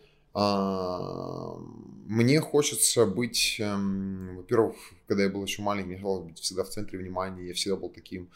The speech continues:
всегда привлекал внимание к себе, я лет с пяти даже записи какие-то смотрел свои пятилетние, там, четырёхлетний возраст.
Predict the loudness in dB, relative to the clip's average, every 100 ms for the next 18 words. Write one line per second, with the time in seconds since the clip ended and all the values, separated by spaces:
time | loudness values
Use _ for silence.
0 | -20 -10 0 2 2 0 0 2 2 2
1 | -4 -4 -6 -6 -4 -2 -2 -2 -6 -10
2 | -8 -2 0 0 2 2 2 -2 -12 -16
3 | -14 -8 -4 -4 -4 -6 -8 -10 -6 -6
4 | -6 -2 -2 0 -6 -4 -2 -2 -6 -8
5 | -8 -8 -6 -10